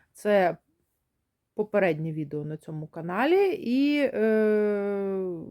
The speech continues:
там дві години ми з вами порозбираємо <laughs> різні питання, які стосуються ідеальної вишивки. Е, стосовно тегів, в мене є ще два теги, які я підчепила на,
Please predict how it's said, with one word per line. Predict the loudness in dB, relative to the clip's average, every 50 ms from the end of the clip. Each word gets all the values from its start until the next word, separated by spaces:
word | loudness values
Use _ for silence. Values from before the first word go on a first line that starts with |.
| -16 -18 _ _
там | -4 -2 0 0 0 0 0 0 0 -2
дві | -4 -4 0 2 4 4
години | 4 2 0 0 0 0 2 2 0 0
ми | 0 0 -2
з | -2
вами | -4 -4 -4 -2 -4 -4 -6 _
порозбираємо | -6 -4 -2 -2 0 0 0 -2 -2 -6 _ -20 -20 _ _ _ -2 2 2 2 2 0 0 0 4 4 6 6 6 6 6 4 6 6 6
<laughs> |
різні | 4 4 2 0 0 -2 -4 -6
питання, | -10 -10 -12 -12 -8 -4 -2 -2 0 0 0 0 0 -2 -4 -6 -10 -20 -20 -20 -16 -6 -4
які | -2 -2 0 0 -2
стосуються | -2 -2 -6 -10 -4 -2 -2 -2 0 0 -2
ідеальної | -2 0 0 0 2 2 2 0 0 -2 -4
вишивки. | -6 -6 -10 -12 -14 -16 -20 _ _ _ -20 -20 _ _ _ _ _ -20 -20 -20 _ _ -6
Е, | -2 0 2 2 2 2 0 0
стосовно | -2 -6 -8 -6 0 2 2 4 4 4 4
тегів, | 2 2 2 2 2 2 0 -6 -8
в | -8
мене | -6 -4 -2 -2 -2 -2 -2
є | -2 0 0 -2 -2
ще | -4 -6 -8 -8 -8 -8
два | -6 -2 -2 -2 -2
теги, | -2 -2 -2 -2 0 0 -2 -2
які | -2 -4 -4 -8 _ -8 -6 -4
я | -2 -2 -4
підчепила | -4 -8 -16 -16 _ -16 -18 -16 -10 -6 -4 -4 -2 -2 -2 -2 -2
на, | -2 -4 -4 -2 -2 -2 -2 -4 -6 -8